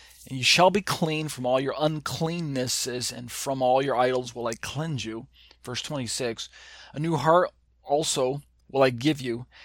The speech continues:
and a new spirit will I put within you. And I will take away the stony heart out of your flesh, and I will give you a heart of flesh." Verse twenty-seven,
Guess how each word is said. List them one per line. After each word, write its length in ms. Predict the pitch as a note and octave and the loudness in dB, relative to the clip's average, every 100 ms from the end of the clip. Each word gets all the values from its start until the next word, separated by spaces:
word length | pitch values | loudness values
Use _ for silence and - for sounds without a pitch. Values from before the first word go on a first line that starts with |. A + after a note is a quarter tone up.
| - | -8
and 100 | C#3 | -4
a 40 | |
new 120 | D3 D3 | 0 0
spirit 580 | - - E3+ D#3 C#3 - _ _ - | 0 2 2 4 2 -6 _ _ -2
will 120 | C#3 | 0
I 80 | C3+ | 0
put 220 | - C3+ | -4 -4
within 280 | C3 A#2 A2+ | -4 -4 -6
you. 240 | A2+ C#3+ _ _ _ _ - | -8 -10 _ _ _ _ 0
And 100 | D3 | 4
I 40 | |
will 120 | C#3+ | 4
take 260 | B2+ E3+ - | 4 2 2
away 260 | D3+ D3+ | 6 6
the 100 | C#3+ | 6
stony 420 | C3+ - E3+ F3+ F3 | 0 -2 -2 -2 -2
heart 240 | C3+ D3+ | 0 2
out 140 | C3 | 2
of 80 | B2 | 0
your 100 | A#2+ | -6
flesh, 420 | - C#3+ C#3+ C3+ | -4 2 2 2
and 120 | B2+ B2+ | -4 -4
I 60 | |
will 120 | B2+ | -2
give 260 | A2+ A#2 B2 | -4 -6 -4
you 120 | C3 | -4
a 40 | A#2 | -6
heart 340 | - D#3 C#3+ | -6 -8 -8
of 80 | A#2+ | -10
flesh." 600 | - - - - - - - - - - - | -12 -10 -10 -10 -10 -14 -20 -20 -20 -20 -6
Verse 200 | C#3 - | -4 -4
twenty-seven, 640 | E3+ D#3 C#3 E3+ D3 C#3 | -2 -2 2 2 2 0